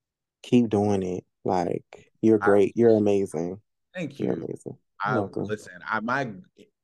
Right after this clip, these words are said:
Speaker 2: overall goal when I get the budget and the funding, I would love to do, like, a Out Loud Fest.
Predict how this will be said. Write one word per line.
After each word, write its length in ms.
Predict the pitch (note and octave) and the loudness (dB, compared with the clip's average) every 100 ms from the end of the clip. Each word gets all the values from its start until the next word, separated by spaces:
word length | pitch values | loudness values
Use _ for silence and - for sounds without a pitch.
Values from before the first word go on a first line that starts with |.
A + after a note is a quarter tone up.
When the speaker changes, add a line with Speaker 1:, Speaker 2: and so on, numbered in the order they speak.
| - | -2
Speaker 2:
overall 520 | C3+ C#3+ D3 B2+ A#2 | 0 0 0 0 -2
goal 800 | G2+ A2+ A2+ G#2+ G2+ G2 G2 - | -2 -2 0 -2 -4 -6 -10 -14
when 180 | F#2+ F#2+ | -10 -8
I 100 | G2 | -6
get 220 | G2+ G#2+ | -8 -8
the 80 | G#2+ | -8
budget 600 | F#2+ F#2 F2 E2+ E2 - _ _ _ _ _ _ | -6 -6 -6 -10 -10 -14 _ _ _ _ _ _
and 160 | - F2+ | -12 -10
the 80 | F2+ | -10
funding, 720 | - F#2+ F2+ F2 E2+ E2 D#2+ - | -8 -8 -8 -8 -10 -12 -16 -10
I 160 | F#2 G#2+ | -4 -2
would 340 | G#2+ G2 G2 | -2 -4 -4
love 680 | F#2 F#2 F#2+ F#2+ G2+ G2+ F2+ | -4 -6 -4 -2 -2 -2 -6
to 120 | - | -12
do, 400 | F2+ F2 F#2+ F#2 | -16 -12 -10 -10
like, 300 | F#2 F2+ E2+ | -8 -8 -8
a 240 | F2 E2+ E2+ _ _ _ _ _ - | -10 -10 -12 _ _ _ _ _ -4
Out 260 | G#2+ G#2 | -2 -2
Loud 360 | F#2+ G2 G#2+ A2 | -6 -6 -6 -6
Fest. 800 | - B2+ C#3+ D#3 - - - | -4 -2 -2 -4 -14 -18 -20